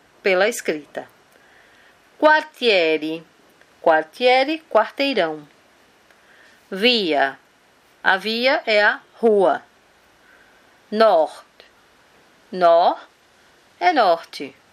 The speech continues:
O sud. Sud é sul. Est. Est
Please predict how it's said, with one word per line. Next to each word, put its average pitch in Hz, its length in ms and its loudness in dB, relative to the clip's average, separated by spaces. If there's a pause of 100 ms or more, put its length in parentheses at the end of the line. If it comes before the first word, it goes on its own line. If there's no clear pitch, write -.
(800)
O 220 140 0
sud. 220 540 -4 (640)
Sud 226 440 -10 (440)
é 269 140 2
sul. 240 460 -6 (1300)
Est. 185 540 -2 (1400)
Est 185 560 -2